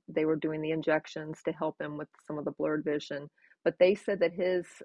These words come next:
uh, where they had to place the plaque was right on his optic nerve. So he would go blind, which he never, miraculously, he never did. He didn't see fantastic,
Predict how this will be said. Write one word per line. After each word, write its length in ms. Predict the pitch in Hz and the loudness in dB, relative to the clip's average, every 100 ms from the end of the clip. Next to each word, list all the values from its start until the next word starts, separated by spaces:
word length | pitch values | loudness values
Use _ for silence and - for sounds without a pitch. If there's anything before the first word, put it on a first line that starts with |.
| - | -10
uh, 220 | 165 165 | -6 -6
where 260 | 62 - 170 | -6 0 2
they 120 | 175 | 2
had 140 | 190 165 | 2 -2
to 60 | |
place 300 | - 160 160 - | -4 -6 -6 -8
the 60 | |
plaque 300 | - 175 175 | -6 -4 -4
was 160 | - 160 | -6 -6
right 160 | 160 160 | -6 -4
on 120 | 156 | -8
his 160 | 156 | -6
optic 340 | - 151 - 120 | -4 -4 -4 -6
nerve. 260 | - 127 - _ _ _ _ - - _ _ | -4 -4 -4 _ _ _ _ -20 -20 _ _
So 220 | - 175 | 0 0
he 160 | 160 170 | 2 2
would 160 | 160 | 2
go 120 | 156 | 2
blind, 560 | 160 196 208 151 160 190 - _ _ 170 | 2 4 4 2 0 -4 -10 _ _ 2
which 300 | 196 208 - | 2 2 0
he 140 | 202 | 0
never, 580 | 185 196 240 220 208 - _ _ _ _ | 4 4 4 2 2 -2 _ _ _ _
miraculously, 840 | 170 180 180 214 240 160 170 170 185 | -6 0 2 0 0 -2 -2 -2 0
he 140 | 190 | 0
never 240 | 175 170 156 | -2 0 0
did. 300 | 175 185 160 | 2 2 2
He 140 | 175 | 0
didn't 320 | 190 180 - | 0 -2 -4
see 300 | - - 180 | -12 -2 -2
fantastic, 1080 | 190 175 160 160 - 156 170 - 254 269 | 0 -2 -4 -8 -6 -2 -2 -2 -2 -2